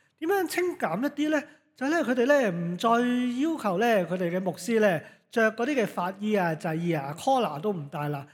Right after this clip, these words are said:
口水肩，即係好似律師嗰個 preaching band 呢，都係唔戴啦咁樣。於是呢，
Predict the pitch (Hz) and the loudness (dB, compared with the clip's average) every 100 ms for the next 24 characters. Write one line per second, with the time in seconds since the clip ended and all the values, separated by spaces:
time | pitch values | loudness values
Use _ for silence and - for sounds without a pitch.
0 | _ - 214 214 208 226 220 226 202 156 | _ -4 -2 -2 -2 -4 -4 0 0 0
1 | 147 202 208 170 143 - 196 196 180 - | -2 -2 -2 -2 -4 -6 -4 -4 -4 -8
2 | 190 185 185 180 170 160 - - - 269 | -8 -8 -4 -2 -2 -4 -8 -18 0 2
3 | 180 139 131 156 147 139 139 147 147 139 | 4 0 -2 -2 0 -2 -4 -4 -4 -4
4 | - _ _ 339 339 254 262 220 | -10 _ _ 0 2 4 6 4